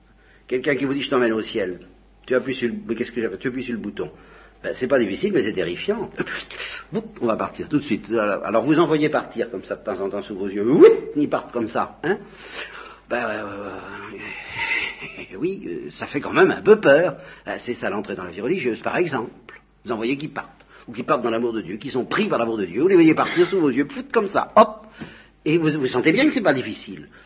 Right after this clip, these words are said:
mais ça fait peur. Tandis que avant Jésus-Christ ou en dehors de Jésus-Christ, c'est beaucoup plus difficile et c'est beaucoup moins terrifiant. Et alors justement, beaucoup de chrétiens s'obstinent, comme le dit saint Thomas,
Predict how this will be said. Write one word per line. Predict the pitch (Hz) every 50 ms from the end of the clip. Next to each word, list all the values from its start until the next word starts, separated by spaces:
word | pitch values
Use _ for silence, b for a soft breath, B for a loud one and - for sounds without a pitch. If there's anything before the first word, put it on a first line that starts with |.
| B B B
mais | - -
ça | - -
fait | - - 120 -
peur. | - 233 269 269 254 277 277 - - - - - - - _ _ _ _ _ _ _ _ _ _ _ _ _ - - _ _ _ _ _ _ _ _ _ _ _ _ _ _ _ _ _ _ _ _ _ _ - B B B B
Tandis | 185 196 208 190 185 202 190 160
que | - 175 170 170
avant | - 139 127 127 175 202 208
Jésus-Christ | 170 165 151 156 160 - - 156 160
ou | 147 135 135 131
en | 131
dehors | 131 131 120
de | 101 98
Jésus-Christ, | 90 92 80 80 82 - - 160 208 208 -
c'est | 123 107
beaucoup | 127 180 196 202 175
plus | 147 139
difficile | 117 113 101 98 - - 220 233
et | 226 160
c'est | - 185
beaucoup | - 190 165 202 208
moins | 214 214 214
terrifiant. | 202 185 170 151 - - - - - _ _ _ _ _ _ _ _ _ _ _ _ _ _ _ _ _ _ _ _ _ _ _ _ B B B B B B B B
Et | B 131
alors | 127 135 135
justement, | - 156 156 - - 110 139 202 240
beaucoup | 226 208 202 180 - 160
de | 139
chrétiens | - - - 92 87 - - 175 214 165
s'obstinent, | - - 123 113 - - - - 143 180 226 247 240
comme | 208 135 113
le | 107 98
dit | 101 104
saint | 104 - 131 110
Thomas, | 98 85 - 90 104 143 190 208 -